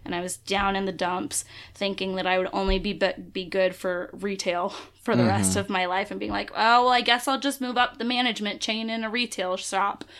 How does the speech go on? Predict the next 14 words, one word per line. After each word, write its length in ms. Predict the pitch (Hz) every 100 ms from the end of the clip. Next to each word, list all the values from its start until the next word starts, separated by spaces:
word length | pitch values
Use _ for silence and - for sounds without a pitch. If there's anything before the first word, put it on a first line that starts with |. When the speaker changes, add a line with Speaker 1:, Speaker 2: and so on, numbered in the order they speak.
| - - -
Speaker 1:
But 220 | - 214 202
then, 200 | 208 202
like, 200 | 202 208
having 260 | 208 196
you 100 | 190
guys 220 | 196 190 190
be 100 | 196
like, 240 | 196 -
"No, 300 | 190 196 208
you 220 | 190 190
have 200 | - 220
so 280 | - 196 196
much 240 | 196 190 196
more 320 | 185 180